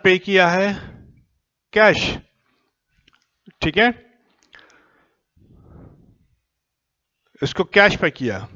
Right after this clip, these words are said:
ये मैं इस वजह से देख रहा था कि ऐसा तो नहीं है बैंक से पेमेंट की है, तो यहाँ पे कैश नहीं आएगा, फिर बैंक आ जाएगा। अकाउंट पेबल आपकी जो है लायबिलिटी है, कैश आपका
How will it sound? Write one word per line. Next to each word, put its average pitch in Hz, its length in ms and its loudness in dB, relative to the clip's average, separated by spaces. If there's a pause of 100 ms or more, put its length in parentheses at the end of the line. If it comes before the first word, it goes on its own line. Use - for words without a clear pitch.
(260)
ये 175 160 0
मैं 196 100 2
इस - 160 -2
वजह 202 80 6
से 202 100 2
देख 175 180 0
रहा 175 100 2
था 202 140 2
कि - 360 -8
ऐसा 160 340 2
तो 190 100 2
नहीं 190 140 -2
है 220 160 2
बैंक 170 240 2
से - 80 -4
पेमेंट 147 360 0
की 113 160 -8
है, 101 160 -8 (300)
तो 156 60 -4
यहाँ 156 180 2
पे 165 140 2
कैश - 340 0
नहीं 160 100 -2
आएगा, 143 200 -2
फिर 180 200 -4
बैंक 139 240 2
आ 107 100 2
जाएगा। 92 360 -8 (1120)
अकाउंट 202 400 2
पेबल 208 320 6
आपकी 190 340 0
जो 170 180 0
है 180 260 4 (4000)
लायबिलिटी 170 500 0
है, 196 180 6
कैश 190 460 4
आपका 175 320 2